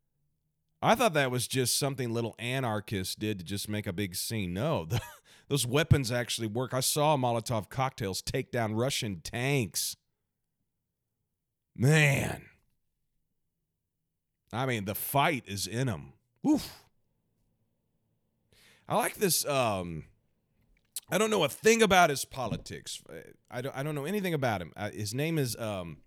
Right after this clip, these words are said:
probably mispronounce his name, Alexei Goncharenko.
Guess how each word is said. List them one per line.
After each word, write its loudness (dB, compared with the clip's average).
probably 2
mispronounce 0
his -6
name, -2
Alexei -2
Goncharenko. 2